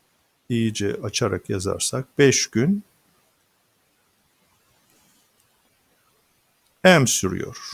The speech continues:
Hafta içi, hafta sonlarındaki, yani cumartesi ve pazar günleri ise beş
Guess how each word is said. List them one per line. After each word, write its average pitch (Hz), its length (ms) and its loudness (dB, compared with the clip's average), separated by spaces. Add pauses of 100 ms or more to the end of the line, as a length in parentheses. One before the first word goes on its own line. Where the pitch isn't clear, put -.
(1080)
Hafta 127 520 4
içi, 190 300 4
hafta 131 500 4
sonlarındaki, 123 960 4
yani 110 520 2
cumartesi 110 600 -2
ve 98 40 -6
pazar 113 360 0
günleri 95 440 -4
ise 139 580 2 (760)
beş - 720 6